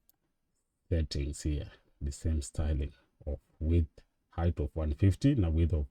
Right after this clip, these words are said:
one hundred. Lakini nige-, so, ukikuja kuiangalia huku,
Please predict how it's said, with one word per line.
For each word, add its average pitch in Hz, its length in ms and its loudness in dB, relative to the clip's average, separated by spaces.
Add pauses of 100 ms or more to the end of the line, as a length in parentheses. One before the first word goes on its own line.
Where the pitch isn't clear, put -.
one 73 220 -4
hundred. 71 440 -6 (360)
Lakini 156 360 4
nige-, 92 280 2 (360)
so, 110 180 4
ukikuja 131 460 4
kuiangalia 85 720 4
huku, 87 480 -2